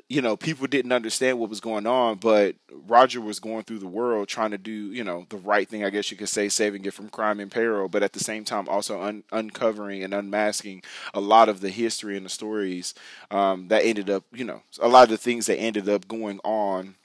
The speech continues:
um, in the past that made everyone forget what was going on. So I thought it was a really cool show. Like I said, I, I wasn't, I'm not gonna talk too, too much on this one because I know that I've talked about it before, and I know people are like, "Oh, well, I mean, dude, but why did you cover something that you already talked about?" You know, blah, blah.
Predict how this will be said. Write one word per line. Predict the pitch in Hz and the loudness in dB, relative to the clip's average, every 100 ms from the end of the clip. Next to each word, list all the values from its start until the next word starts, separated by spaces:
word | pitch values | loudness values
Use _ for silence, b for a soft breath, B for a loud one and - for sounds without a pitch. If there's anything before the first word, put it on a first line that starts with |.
| _ | _
um, | 101 98 | -4 -2
in | 117 117 | 0 0
the | 95 | -2
past | - 113 95 90 - | 2 4 6 2 0
that | 110 92 | 0 0
made | 104 107 113 110 - - | 0 4 4 2 -2 -4
everyone | 107 104 101 101 | -4 -6 -10 -10
forget | - 90 123 127 | -10 -6 -2 -2
what | 90 87 | -4 -10
was | 95 - | -10 -12
going | 98 87 | -12 -8
on. | 101 90 87 98 B B B - | -6 -6 -8 -12 B B B -4
So | - 131 110 101 _ _ _ _ _ _ _ - | 6 6 6 0 _ _ _ _ _ _ _ 6
I | 139 | 8
thought | 175 165 | 10 8
it | 135 | 6
was | 117 | 0
a | |
really | 113 123 | -2 -2
cool | 123 127 117 | 0 -2 0
show. | - 123 120 117 113 - | 2 4 6 4 0 0
Like | 120 | 0
I | 127 | 4
said, | 131 120 | 8 10
I, | 123 | 12
I | 117 123 | 10 6
wasn't, | 117 131 123 110 | 4 -4 -2 -2
I'm | 123 | 4
not | 127 | 4
gonna | 117 107 | 2 0
talk | 123 107 | 2 2
too, | - 123 | 0 -8
too | 113 117 | -10 -6
much | 113 110 120 | -2 -2 -4
on | 107 | -4
this | 107 - | -4 -4
one | 104 | -4
because | 98 107 101 95 - B B B B - | -4 2 2 2 -4 B B B B 2
I | 117 | 4
know | 120 127 | 6 8
that | 120 | 10
I've | 113 | 8
talked | - 117 117 | 8 4 4
about | 110 104 | 4 4
it | |
before, | 95 - 113 107 | 0 -4 0 2
and | 104 | 2
I | |
know | 110 107 | 0 0
people | 117 104 | -2 0
are | |
like, | 98 98 | 2 2
"Oh, | 180 190 180 | 2 2 2
well, | 165 160 | 4 2
I | |
mean, | 165 160 | 2 -4
dude, | 143 170 | -8 -10
but | 143 | -8
why | 135 147 | 2 2
did | 143 | 2
you | 143 | -2
cover | 170 143 | -4 -4
something | 143 147 135 131 | -6 -8 -8 -8
that | 127 | -8
you | 139 139 | -6 0
already | 135 127 127 | 0 0 -4
talked | 120 135 131 | -2 -2 -2
about?" | 113 117 107 98 | -2 2 2 0
You | 107 | -6
know, | 110 104 | -6 -4
blah, | 101 104 | 0 0
blah. | 98 101 | 2 0